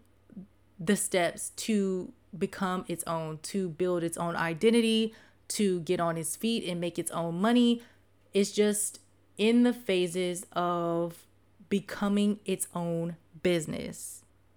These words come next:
One of the first things I had to figure out was what I actually wanted to do. Um, for you all, it's the same thing. So figure out what you actually would like to do.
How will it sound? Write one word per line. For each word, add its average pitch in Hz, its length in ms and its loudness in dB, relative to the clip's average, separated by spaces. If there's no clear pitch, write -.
One 202 200 6
of 339 120 6
the 320 100 6
first 196 360 0
things 196 180 0
I 185 60 0
had 175 240 -2
to 165 100 -4
figure 170 340 -2
out 156 220 0
was 156 460 -4
what 190 240 6
I 392 160 0
actually 240 440 2
wanted 190 260 2
to 196 100 -2
do. 170 440 0
Um, 175 360 -2
for 185 180 0
you 202 340 2
all, 233 380 4
it's 220 220 2
the 214 100 -8
same 226 400 2
thing. 190 360 0
So 170 420 2
figure 247 400 4
out 185 340 -2
what 180 540 0
you 180 420 -4
actually 208 760 0
would 175 240 2
like 156 460 -4
to - 220 -2
do. 220 400 2